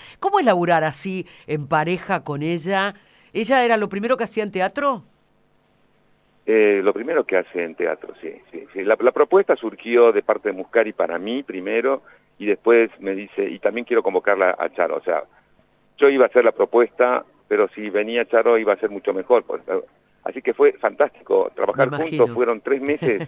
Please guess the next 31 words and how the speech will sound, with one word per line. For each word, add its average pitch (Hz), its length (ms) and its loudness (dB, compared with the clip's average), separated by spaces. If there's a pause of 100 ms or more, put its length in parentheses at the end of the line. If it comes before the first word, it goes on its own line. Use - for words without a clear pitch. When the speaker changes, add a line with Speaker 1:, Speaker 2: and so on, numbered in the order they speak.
Speaker 1:
<laughs> 156 140 -12
Speaker 2:
solos, 131 560 4 (300)
Speaker 1:
Sí. 139 300 -16
Speaker 2:
levantándonos 139 680 2
y - 40 4
acostándonos 131 680 -2
y 107 60 -16
trabajando. 117 460 0 (560)
Y - 40 -8
la 95 100 0
verdad 147 220 -2
que 143 80 -2
la 117 100 4
pasamos 127 400 0
de 120 60 -6
una 120 100 0
manera 113 540 -2
tan 147 120 -4
Speaker 1:
Aparte 190 300 0
Speaker 2:
increíble. 101 460 -6
Fue 139 120 -2
una 139 140 0
gran 147 320 0
luna 127 380 0
de 101 160 2
miel 104 480 -4
trabajando. 90 840 -4
Speaker 1:
Carlos 170 360 -6
Paz 202 260 -2
es 202 80 -8
tremendo. 123 720 -10